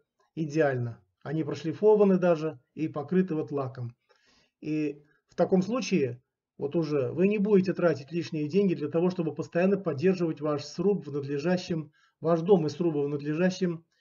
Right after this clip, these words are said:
виде. Во всех странах, где строят дома из бревен, э, в северных и даже в Америке,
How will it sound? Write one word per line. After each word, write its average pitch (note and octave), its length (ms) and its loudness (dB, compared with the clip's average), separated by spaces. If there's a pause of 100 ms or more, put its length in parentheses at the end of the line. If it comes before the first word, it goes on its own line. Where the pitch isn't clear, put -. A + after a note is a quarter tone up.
(180)
виде. B2 440 -8 (480)
Во D3+ 200 0
всех F#3 280 -2
странах, F3 400 4
где D3+ 160 -8
строят E3 420 0
дома D#3+ 360 2
из D3+ 120 0
бревен, D#3+ 540 2 (540)
э, C#3+ 240 -4
в C#3+ 60 -10
северных F3 840 2
и C#3+ 400 -2
даже C3+ 300 -2
в C3+ 240 -4
Америке, F3+ 540 0